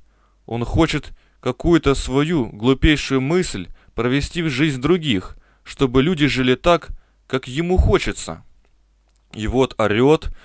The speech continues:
кричит, пишет, убеждает и смущает целую толпу глупых людей, которая слушает его, которая вместе с ним идёт и убивает, режет таких же, как сами они. Да разве это не дьявольщина?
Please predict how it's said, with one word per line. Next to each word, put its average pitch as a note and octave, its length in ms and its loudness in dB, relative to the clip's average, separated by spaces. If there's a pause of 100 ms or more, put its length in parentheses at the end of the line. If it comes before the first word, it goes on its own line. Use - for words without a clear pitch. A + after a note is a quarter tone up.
(380)
кричит, E3 720 0
пишет, D#3 600 -2
убеждает A#2+ 720 2
и B2 60 -2
смущает D#3 560 0
целую D3+ 420 2
толпу C3+ 440 4
глупых D#3 420 4
людей, D#3 480 0 (500)
которая C3+ 520 2
слушает D3+ 640 0
его, G#2 380 -2 (280)
которая D3+ 460 2
вместе C#3+ 380 -2
с - 140 -6
ним D3+ 180 -4
идёт C3+ 460 0
и C3 40 2
убивает, A#2+ 680 0 (200)
режет B2+ 500 0
таких D#3 400 -4
же, G2 220 -8 (300)
как - 180 -4
сами E3 360 0
они. D#3 460 -4 (600)
Да A2+ 180 0
разве C3 340 2
это C#3 300 0
не C3 120 -2
дьявольщина? A#2 840 -2